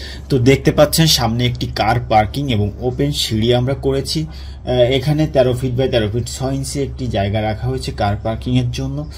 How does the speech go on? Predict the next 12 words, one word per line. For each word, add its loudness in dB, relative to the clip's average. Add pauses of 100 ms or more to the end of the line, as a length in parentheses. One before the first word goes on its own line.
(240)
চাইলে 0
আপনারা -2
এখানে 0
যে 0
কোনো -4
কিছু -6 (260)
পার্কিং 0
করতে -2
পারবেন। -8 (100)
নিচতলায় 2
একটি -4
বেডরুম 0